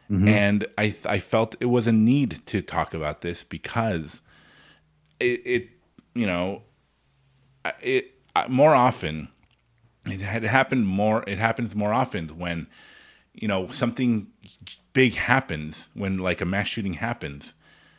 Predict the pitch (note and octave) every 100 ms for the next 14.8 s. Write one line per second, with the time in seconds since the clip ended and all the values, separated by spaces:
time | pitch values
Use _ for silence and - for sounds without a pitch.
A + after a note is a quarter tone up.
0 | _ _ _ A2 G#2+ C3 G#2 E2 - F2+
1 | A2+ F#2 - - - A2 A#2 - A#2+ G#2+
2 | - A2+ G2+ - - F#2 F2+ F#2 F2 E2
3 | D2+ D2 C#2 - - - _ _ _ _
4 | _ _ _ _ _ _ - D#2+ G#2 G2+
5 | F#2+ - G2+ - E2+ F2+ D#2+ C2 - -
6 | _ _ - A2 G2 F#2+ - - G2 B2+
7 | - - _ G#2 G#2+ G2 G2+ F2 G2 F2
8 | D#2+ D#2+ - G2 G2 C#2+ - _ _ _
9 | _ _ _ _ _ _ _ _ _ _
10 | _ _ _ _ _ _ - G2 F#2 F#2+
11 | F2 D#2+ - - - - - _ _ -
12 | _ _ _ _ _ _ _ _ _ _
13 | - _ _ - _ _ _ _ _ A2+
14 | - - - A2+ G2+ F2+ E2